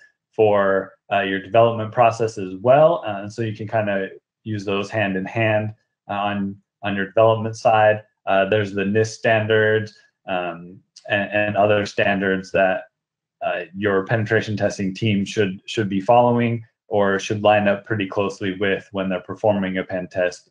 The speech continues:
uh, as far as how they're approaching it. Um, they should be looking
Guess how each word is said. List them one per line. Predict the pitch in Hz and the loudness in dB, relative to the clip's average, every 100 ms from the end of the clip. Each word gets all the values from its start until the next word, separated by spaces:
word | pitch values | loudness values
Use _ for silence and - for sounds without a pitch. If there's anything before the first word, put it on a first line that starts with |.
| - | -16
uh, | 87 90 | -10 -10
as | |
far | - 101 | -2 0
as | 92 | 0
how | 110 107 | 2 2
they're | 87 85 | 0 -4
approaching | - 98 92 90 87 | -4 -4 -4 -6 -12
it. | 87 _ _ _ _ - | -14 _ _ _ _ -4
Um, | 101 95 90 92 - _ - _ _ _ _ - | -2 -2 -4 -10 -12 _ -20 _ _ _ _ -2
they | 110 | 0
should | 110 - 143 | 0 0 2
be | 127 117 | 4 4
looking | 113 113 113 117 110 110 | 4 2 2 0 0 -4